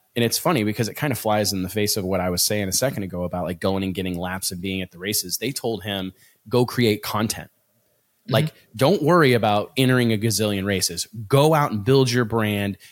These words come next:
Speaker 1: develop a following, get these people to, to care about you, and you'll be able to do whatever you want, i-,
Speaker 2: Mm-hmm.
Speaker 1: including go racing if that's what you wanna do. And it's kinda like,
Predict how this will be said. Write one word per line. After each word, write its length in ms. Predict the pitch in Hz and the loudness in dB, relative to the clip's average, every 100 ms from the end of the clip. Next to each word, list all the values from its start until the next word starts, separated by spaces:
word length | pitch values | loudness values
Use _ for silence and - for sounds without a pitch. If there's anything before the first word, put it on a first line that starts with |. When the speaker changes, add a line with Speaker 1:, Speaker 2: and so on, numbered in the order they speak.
| _ 101 | _ -2
Speaker 1:
develop 440 | 117 104 139 135 113 | 0 4 4 4 0
a 40 | |
following, 640 | - 120 113 104 104 101 | 0 2 2 0 -2 -2
get 240 | 95 135 - | 2 2 4
these 180 | 127 | 2
people 560 | - 123 113 110 107 101 - - - | 4 -2 2 2 2 0 -14 -20 -4
to, 220 | - 107 | 0 0
to 220 | - - 110 | 2 0 0
care 320 | - 147 175 | 0 2 2
about 260 | 120 110 | 2 0
you, 260 | 104 107 110 | 0 0 2
and 180 | 113 117 | 2 4
you'll 140 | 147 | 2
be 120 | 160 | 4
able 120 | 160 131 | 2 2
to 80 | |
do 140 | 120 120 | 0 2
whatever 320 | 117 113 123 | 2 2 0
you 220 | 104 95 | 0 -4
want, 580 | 87 123 208 69 - - _ _ _ - | 0 2 2 0 -8 -12 _ _ _ -12
i-, 60 | - - | -8 -4
Speaker 2:
Mm-hmm. 160 | 147 156 _ 147 | -2 -2 _ 2
Speaker 1:
including 640 | 131 - 233 277 175 98 | 2 4 4 6 4 2
go 180 | 117 104 | 2 4
racing 460 | 110 104 - 92 | 2 0 0 -2
if 100 | 95 | -2
that's 180 | 120 104 | -2 -2
what 160 | 120 - | -4 -4
you 60 | 107 | -2
wanna 240 | 101 95 | -2 -2
do. 180 | 90 101 | -2 -2
And 80 | 101 | 0
it's 120 | 107 | -2
kinda 260 | - 226 247 | 0 2 4
like, 320 | 127 104 | 2 0